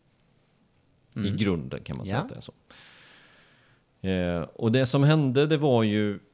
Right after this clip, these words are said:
Speaker 2: om vi börjar med i motor två, så var Martin precis utanför banan i kurva åtta. Han behövde inte ens vara där utan man inte hade velat. Det fanns ingen mening, det var bara slarv egentligen att han var, låg där.
Speaker 1: Ja, han tjänade ingen tid på det.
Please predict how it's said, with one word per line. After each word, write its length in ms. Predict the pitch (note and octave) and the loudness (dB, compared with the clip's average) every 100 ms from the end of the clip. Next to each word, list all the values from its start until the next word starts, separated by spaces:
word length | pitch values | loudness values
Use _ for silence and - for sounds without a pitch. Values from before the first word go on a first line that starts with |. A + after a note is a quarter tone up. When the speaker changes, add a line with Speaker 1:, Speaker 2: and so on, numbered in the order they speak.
| _ _ _ _ | _ _ _ _
Speaker 2:
om 100 | A2+ | -2
vi 100 | A2+ | 0
börjar 300 | B2 B2 B2+ | 2 2 2
med 160 | D3+ G#2 | 2 2
i 40 | |
motor 260 | G#2 F#2+ F#2+ | 0 -2 -8
två, 380 | - A2+ D3+ - - _ _ _ _ _ _ _ _ _ - | -4 -4 -4 -8 -18 _ _ _ _ _ _ _ _ _ -20
så 160 | - A2 | -6 0
var 140 | G#2 | 2
Martin 680 | G2+ G2+ G2+ - G#2+ B2 C#3+ A#2+ - _ _ _ _ _ _ _ _ - | 2 2 0 -2 0 0 0 -2 -8 _ _ _ _ _ _ _ _ -2
precis 880 | - G2+ - - D#3 B2+ F#2 - F2+ | 0 0 -6 -4 -2 -2 -2 -6 -6
utanför 420 | D#2+ - - D#2 | -6 -10 -14 -10
banan 340 | D2 A1+ A#1+ F2+ | -8 -8 -8 -8
i 40 | |
kurva 240 | - D#2 | -6 -4
åtta. 340 | D#2+ - F2+ A#2+ - _ _ | -6 -6 -8 -8 -10 _ _
Han 160 | F#2 | -4
behövde 320 | E2+ G2 E2+ F#2+ | -2 -2 -2 -4
inte 140 | F2 | -4
ens 120 | E2 | -6
vara 260 | D#2+ D2 A2+ | -6 -4 -2
där 140 | F#2 | -2
utan 260 | F2+ E2 D#2+ | -4 -4 -6
man 160 | D#2+ E2 | -4 -6
inte 160 | D#2 | -6
hade 100 | D#2 | -8
velat. 540 | D#2 E2+ D#2+ A#2+ - - _ - | -6 -6 -6 -8 -12 -20 _ -18
Det 80 | E2 | -10
fanns 200 | F2 F2 | -8 -6
ingen 180 | E2 D#2+ | -6 -6
mening, 340 | E2+ D2+ F#2 | -6 -6 -6
det 60 | E2+ | -6
var 100 | E2 | -4
bara 260 | E2+ D#2 | -4 -4
slarv 560 | - - - C2+ E2+ G#2 | -8 -10 -8 -8 -6 -6
egentligen 380 | F#2+ F2 E2 D#2+ | -6 -6 -8 -8
att 80 | E2+ | -8
han 140 | D#2+ | -8
var, 120 | D#2 | -8
låg 300 | E2+ D#2 G#2 | -8 -6 -6
där. 240 | A#2 A#2 D#3+ | -4 -6 -6
Speaker 1:
Ja, 80 | A#2 | -4
han 140 | A#2 | -2
tjänade 280 | A2+ A#2 G#2 | -2 -2 -2
ingen 180 | G2+ C3 | -2 -4
tid 300 | C3 C3+ B2 | -4 -6 -6
på 120 | D2 | -10
det. 120 | C2 | -6